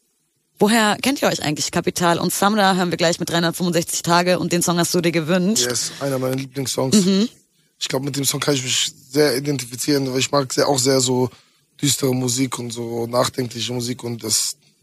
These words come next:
Speaker 2: das ist ein geiler Song. Ich weiß gar nicht, also wie ich, wie ich die kennengelernt hab. Äh, ich weiß es ge-, ehrlich gar nicht. <laughs> Irgendwo zufällig, aber ich, Samra hab ich einfach mal im Studio dann getroffen auch. Äh, wir haben uns ganz zufällig im Studio getroffen, äh, haben dann,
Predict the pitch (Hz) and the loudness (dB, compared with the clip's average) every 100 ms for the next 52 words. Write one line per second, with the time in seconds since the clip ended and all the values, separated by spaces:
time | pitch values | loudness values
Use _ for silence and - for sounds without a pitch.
0 | - - - - 127 123 123 117 131 127 | -14 -10 -6 -6 -2 -2 0 0 -2 -4
1 | - _ _ _ - 170 190 190 175 147 | -8 _ _ _ 2 4 4 4 2 0
2 | 143 143 156 143 - 135 131 147 - - | -2 -4 -2 -2 -2 -4 -4 -4 -4 0
3 | 175 196 139 123 120 110 - 131 139 135 | 2 4 2 2 -2 -4 -4 0 2 2
4 | 131 - _ _ _ _ _ _ _ _ | 0 -6 _ _ _ _ _ _ _ _
5 | _ _ _ _ - - - - - 131 | _ _ _ _ -18 -14 -10 -10 -6 -4
6 | - 151 185 185 127 143 147 135 - 139 | 0 0 0 0 -2 0 2 0 0 -2
7 | 131 - 127 143 240 220 220 247 196 214 | 0 -2 0 4 6 4 2 2 4 4
8 | - - - - 190 185 185 160 165 160 | 0 -8 -10 -4 -2 2 2 2 2 0
9 | - 160 - 180 185 160 165 165 170 156 | -2 -4 0 4 4 4 0 0 0 0
10 | - 190 214 214 208 190 214 202 180 208 | 0 2 2 2 0 0 -2 0 0 0
11 | - - _ _ _ _ 156 151 147 156 | 0 -12 _ _ _ _ 2 4 2 0
12 | 147 - 180 175 - 165 165 147 - 185 | -2 0 0 0 0 0 0 0 0 0
13 | 175 175 185 180 170 170 170 127 147 143 | 0 2 4 2 2 2 2 4 4 4
14 | 139 135 147 143 143 139 | 2 0 -2 -2 -2 -6